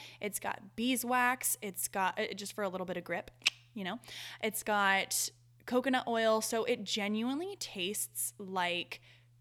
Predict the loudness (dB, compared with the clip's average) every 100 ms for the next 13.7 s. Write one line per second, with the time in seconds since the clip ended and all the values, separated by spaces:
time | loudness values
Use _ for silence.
0 | -6 -2 -2 -2 2 0 0 -8 -20 _
1 | 0 4 4 0 -12 -16 -4 0 2 2
2 | 2 0 2 2 2 -2 -4 -2 0 0
3 | 0 -2 -4 -2 -2 -4 -8 -14 -6 2
4 | 4 4 2 -2 -16 _ -2 0 2 4
5 | 2 4 2 4 4 2 0 -2 -2 -2
6 | 0 4 4 2 0 -2 0 0 2 0
7 | 0 0 0 -2 -2 -6 -4 -4 -6 -10
8 | -14 -14 -6 -4 -2 0 0 0 -2 -4
9 | -4 -4 -2 -2 -2 -6 -8 -6 -2 -2
10 | -2 -2 -4 -6 -4 0 2 4 4 4
11 | 2 0 -2 -4 -4 -4 -2 -2 -6 -8
12 | -4 -4 -4 -4 -2 -2 -2 -4 -8 -14
13 | -14 -16 -20 2 8 10 8